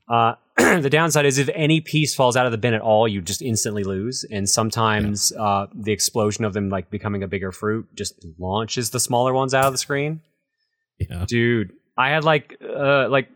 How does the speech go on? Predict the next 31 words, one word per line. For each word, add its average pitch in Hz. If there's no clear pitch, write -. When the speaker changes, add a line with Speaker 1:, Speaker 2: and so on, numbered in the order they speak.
Speaker 1:
I 156
think 175
middle 160
of 175
the 175
road 165
or 160
middle 147
high 139
is, 151
like, 143
an 127
apple. 170
I 139
had 156
an 135
apple 123
get 151
launched. 151
I'm 170
like, 139
from 143
the 120
bottom 120
of 139
the 120
bin. 117
I'm 151
like, 131
Speaker 2:
<laughs> -
Speaker 1:
"How? 202